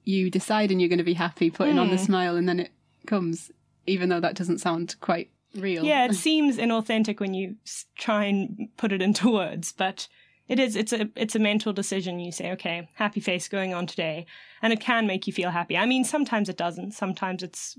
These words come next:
Speaker 2: false. You should be allowed to be sad if you need to be sad. But, uh, yeah, I don't think it's an inherently negative thing to swap between them. It's weird because I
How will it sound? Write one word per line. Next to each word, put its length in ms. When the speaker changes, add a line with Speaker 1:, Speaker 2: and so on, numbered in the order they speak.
Speaker 2:
false. 420
You 200
should 260
be 100
allowed 400
to 80
be 120
sad 340
if 140
you 60
need 180
to 60
be 120
sad. 440
But, 220
uh, 60
yeah, 180
I 80
don't 180
think 140
it's 120
an 80
inherently 680
negative 440
thing 280
to 160
swap 340
between 440
them. 300
It's 180
weird 240
because 420
I 680